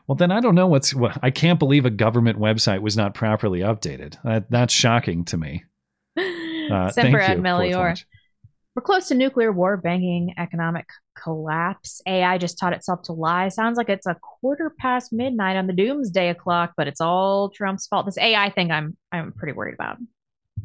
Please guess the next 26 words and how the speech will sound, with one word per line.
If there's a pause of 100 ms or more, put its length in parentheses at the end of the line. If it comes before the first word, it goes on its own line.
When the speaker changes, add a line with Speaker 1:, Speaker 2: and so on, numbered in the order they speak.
(100)
Speaker 1:
And,
and,
well,
Ex
Machina
was
a
fascinating
movie
to
watch
for
that
reason,
too.
Just
the
timeliness
of
it
as
A
I,
the
technology
has,